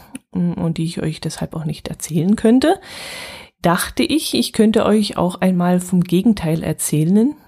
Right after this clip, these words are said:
nämlich, mm, wenn wir, ja, wenn wir nicht streiten. <laughs> Oder sagen wir mal lieber so, wenn wir miteinander lachen und gemeinsam Dinge genießen und, ja, solche Sachen.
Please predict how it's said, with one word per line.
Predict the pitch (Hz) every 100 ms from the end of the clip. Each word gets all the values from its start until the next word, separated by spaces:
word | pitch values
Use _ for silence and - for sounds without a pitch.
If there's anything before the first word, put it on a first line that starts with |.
| -
nämlich, | 170 185 190 220 - - 220
mm, | 185 180 175 185 180 180 180 165 165
wenn | 160 170 170
wir, | 175 175 175 170 64 - -
ja, | 147 139 139
wenn | 170 190
wir | 180
nicht | 180 214 -
streiten. | - - 147 147 - - 202 -
<laughs> | -
Oder | 190 202
sagen | 175 196
wir | 214 202
mal | 180
lieber | 170 151
so, | 139 160 160 - - - - 185
wenn | 170 160 175
wir | 208
miteinander | 196 190 185 175 175 202
lachen | 175 151 165 - 185 185
und | 175
gemeinsam | 175 139 123 175 175 170 170 - _ -
Dinge | 170 165 180
genießen | - 175 180 196 180 151 - _ _ -
und, | 139 135 127 - - - - _ 214
ja, | - -
solche | - 131 151
Sachen. | 143 - -